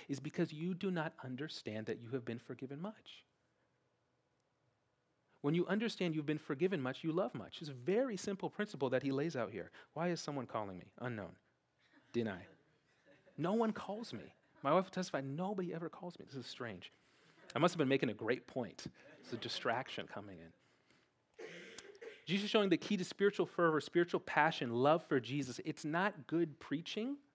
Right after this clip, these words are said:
primarily. It's not the right music. It's not even primarily great spiritual practices. It's not doing the right book study. As important as and good and,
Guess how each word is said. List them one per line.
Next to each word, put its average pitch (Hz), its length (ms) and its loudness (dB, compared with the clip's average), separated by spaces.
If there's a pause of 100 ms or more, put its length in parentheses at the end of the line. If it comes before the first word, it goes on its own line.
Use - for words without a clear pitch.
(320)
primarily. 165 600 2
It's - 220 -4
not 160 220 2 (200)
the 131 80 0
right 143 220 4 (120)
music. 175 400 6
It's - 140 0
not 170 220 0 (140)
even 175 240 4
primarily 160 680 4 (160)
great 165 240 4
spiritual 165 440 2
practices. 165 720 2
It's 143 160 0
not 156 180 -2 (160)
doing 156 220 4
the 135 80 2
right 135 260 4
book 170 180 0
study. 196 360 4
As 147 120 4
important 180 520 2
as 151 100 0
and 143 100 -2
good 170 180 4
and, 165 160 2